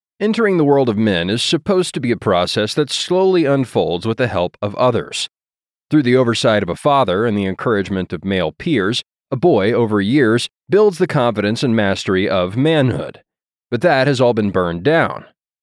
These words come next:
Households are broken. Fathers are absent, often not by their own choice. Male spaces for mutual encouragement are disallowed or opened to girls. Burgeoning manly desires are subdued or redirected by Adderall,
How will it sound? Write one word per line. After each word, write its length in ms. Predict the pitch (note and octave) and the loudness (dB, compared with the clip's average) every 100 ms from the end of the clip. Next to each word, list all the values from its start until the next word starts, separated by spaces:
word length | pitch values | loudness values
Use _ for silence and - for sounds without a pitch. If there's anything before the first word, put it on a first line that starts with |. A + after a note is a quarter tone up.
| - | -2
Households 540 | E3 F3 G#2+ F2 F2 | 0 0 -2 -2 -2
are 80 | A2 | -2
broken. 460 | B2+ D3 - - - _ _ - | 2 0 0 -10 -18 _ _ -2
Fathers 480 | A#2+ G#2 E2+ A#2 A#2+ | 0 0 0 -2 0
are 140 | A#2 | 2
absent, 540 | C#3+ D3+ - - - _ _ - | 2 0 -4 -12 -18 _ _ -6
often 380 | G#2+ - F2 | -4 -4 -4
not 180 | F2+ G2+ | -4 -2
by 120 | G2 | -2
their 180 | F#2+ F#2 | 0 0
own 160 | E2+ D#2 | -2 -4
choice. 540 | - D#3+ D2+ - - _ _ _ _ - | 0 0 0 -8 -14 _ _ _ _ -2
Male 260 | C#3+ D#3+ | 0 2
spaces 560 | C#3 - D3 C#3+ A2+ G#2 | 0 0 0 0 -4 -4
for 120 | - | -4
mutual 440 | G2+ C3 - A2+ F#2 | -2 -2 -2 -2 -2
encouragement 580 | F2 F#3+ F#3 A#2+ C3 A#2 _ - | -2 -2 0 0 -2 -4 _ -4
are 120 | D#3 | -2
disallowed 760 | F3 E3+ D3 D3+ F3 F#2+ - - | 0 0 2 2 2 0 -4 -6
or 180 | - A#2+ | 0 2
opened 380 | D3+ C3 G2+ - | 2 0 -4 -4
to 80 | G#2 | -4
girls. 560 | D3+ C#3 D2+ - - _ _ _ _ _ - | 0 -2 -4 -8 -14 _ _ _ _ _ -8
Burgeoning 580 | G2+ C#3 C#3 C3+ B2+ A#2+ | 0 0 2 0 2 2
manly 360 | A#2+ A#2+ A#2+ | 0 0 0
desires 600 | G2+ F#2+ B2+ C#3 G#2+ A#2+ | 0 0 2 2 2 0
are 140 | B2+ B2+ | 0 -2
subdued 680 | - A2+ A#2 F#3 D#2+ - | -2 -2 0 0 0 -6
or 220 | G#2 G2 | -4 -2
redirected 720 | F#2 B2+ G#2+ G#2+ C3 - G2+ A#2 | 0 0 2 2 0 -2 -2 0
by 180 | A2+ | 0
Adderall, 600 | G#2+ C3+ D3 F2 D2 G1+ | 2 0 0 0 -2 -6